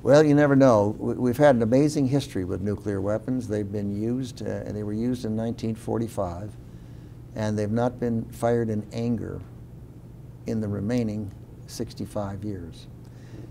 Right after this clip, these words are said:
I don't know that there's ever been a period in history where a major weapon of that nature and that kind of power, relative power, has existed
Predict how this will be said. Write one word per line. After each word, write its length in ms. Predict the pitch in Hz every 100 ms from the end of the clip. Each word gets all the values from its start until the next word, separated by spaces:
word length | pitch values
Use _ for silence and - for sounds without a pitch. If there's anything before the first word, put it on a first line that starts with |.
| -
I 100 | 113
don't 180 | 143 127
know 240 | 123 120
that 80 | 110
there's 220 | 117 107
ever 160 | 123 123
been 200 | 113 117
a 40 |
period 400 | 110 - 113 110
in 80 | 107
history 460 | 95 151 - - - - - - - - - -
where 220 | - 107 -
a 180 | 104
major 460 | 104 120 143 147 135
weapon 460 | 120 127 123 - - 95
of 140 | 92
that 240 | 117 127
nature 360 | - - - - - - - - - - -
and 120 | 101
that 140 | 120 120 - - -
kind 240 | - 113 113
of 140 | -
power, 440 | - 110 107 - - - - - - -
relative 600 | 127 123 110 - 95 -
power, 340 | 85 85 85 - - - - - - - -
has 180 | 120 104
existed 560 | 107 95 156 - 90